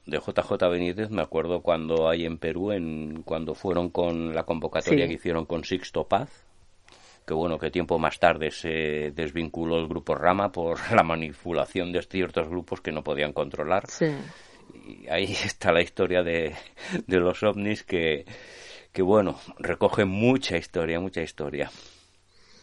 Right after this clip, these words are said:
Speaker 2: Sí, sí. Mira, eh, yo ahora cuando pasemos a hablar de, del tema, bueno, del que tú prefieras comenzar, ¿no? Eh, te voy a contar también cómo surgió,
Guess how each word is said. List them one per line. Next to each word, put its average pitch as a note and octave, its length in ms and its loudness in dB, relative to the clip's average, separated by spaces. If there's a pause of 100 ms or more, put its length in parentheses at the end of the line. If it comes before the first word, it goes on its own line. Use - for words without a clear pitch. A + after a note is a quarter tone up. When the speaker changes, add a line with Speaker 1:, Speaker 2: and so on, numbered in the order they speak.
(200)
Speaker 2:
Sí, F3+ 180 2
sí. - 220 -4 (260)
Mira, F#3+ 300 6
eh, F3 420 8 (100)
yo F#3 100 8
ahora A#3 200 6
cuando F#3+ 640 4
pasemos G#3 460 0
a G3 100 2
hablar F#3+ 320 4
de, F3 480 4 (300)
del E3 240 4
tema, E3 720 2 (400)
bueno, F3+ 260 2
del D3+ 140 2
que D3+ 100 -4
tú F3+ 100 -2
prefieras F#3 500 4
comenzar, F3 580 6
¿no? G3+ 160 0 (600)
Eh, F#3+ 200 10
te F#3 180 6
voy G3 140 10
a A3+ 80 8
contar A3 480 2
también G#3+ 500 2 (160)
cómo A3+ 300 6
surgió, A#3 580 0